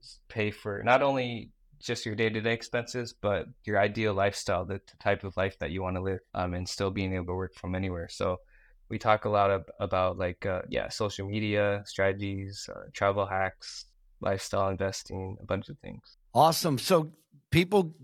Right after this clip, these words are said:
Speaker 2: go out there and get the book Reach. If you wanna get your dream one hundred, like Zach is saying, and scale your business, become,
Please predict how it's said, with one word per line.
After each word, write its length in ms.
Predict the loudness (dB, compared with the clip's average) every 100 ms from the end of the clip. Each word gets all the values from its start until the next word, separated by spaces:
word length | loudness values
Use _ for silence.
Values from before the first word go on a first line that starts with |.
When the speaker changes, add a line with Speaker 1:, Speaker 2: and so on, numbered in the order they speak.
| -18 0
Speaker 2:
go 180 | 8 8
out 200 | 8 4
there 160 | 2
and 80 | 4
get 180 | 2 2
the 80 | 0
book 300 | 6 4 4
Reach. 520 | 0 2 2 0 -8
If 400 | -8 -20 _ -2
you 80 | 4
wanna 180 | 4 4
get 160 | 2 2
your 100 | 0
dream 400 | 0 2 4 4
one 200 | 4 4
hundred, 440 | 4 2 -2 0
like 220 | 0 0 -6 0
Zach 340 | 4 4 2
is 140 | 0 2
saying, 520 | 2 4 2 0 -4 -14 -20 0
and 180 | 2 2
scale 300 | 2 4 6
your 140 | 4
business, 440 | 4 2 2 -2 -2
become, 520 | -6 0 0 0